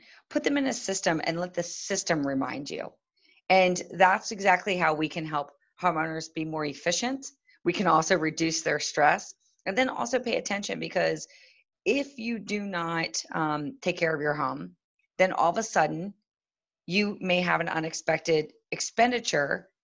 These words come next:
that's a lot higher than if you had just taken care of something, because something broke significantly. And when I mean something broke significantly, maybe it's like a hot water heater or a air conditioning unit. These are expensive items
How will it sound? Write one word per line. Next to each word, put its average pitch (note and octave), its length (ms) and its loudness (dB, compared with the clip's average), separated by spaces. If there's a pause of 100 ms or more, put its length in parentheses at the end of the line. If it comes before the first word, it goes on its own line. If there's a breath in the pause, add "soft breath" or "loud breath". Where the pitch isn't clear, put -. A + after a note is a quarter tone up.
(240)
that's F3+ 180 6
a G3 40 8
lot F3+ 560 4
higher G#3+ 320 4
than E3 400 0 (460)
if E3 260 -10
you E3 140 -2
had D3+ 100 -4
just D3+ 180 -8
taken D#3 240 -4
care A3+ 240 -2
of A3+ 100 -6
something, D3 540 -6 (300)
because G3+ 260 -4
something F#3+ 380 -6
broke C#3+ 320 -2
significantly. - 880 -8 (300 soft breath)
And F3+ 120 -2
when F3+ 140 2
I E3+ 140 -4
mean F3 480 -2
something E3 340 -2
broke D#3 220 -2
significantly, E3 840 -10 (340 soft breath)
maybe G3+ 240 -2
it's G3+ 100 -4
like F#3+ 100 -8
a E3+ 60 -2
hot D#3+ 260 -2
water C#3+ 220 0
heater - 380 -8 (320 soft breath)
or D#3+ 560 6
a D3 240 2 (120)
air G3 120 2
conditioning D3 440 -8
unit. A2 280 -12 (880)
These G#3+ 260 -4
are A3+ 100 -2
expensive G3+ 540 -4
items D3+ 680 -2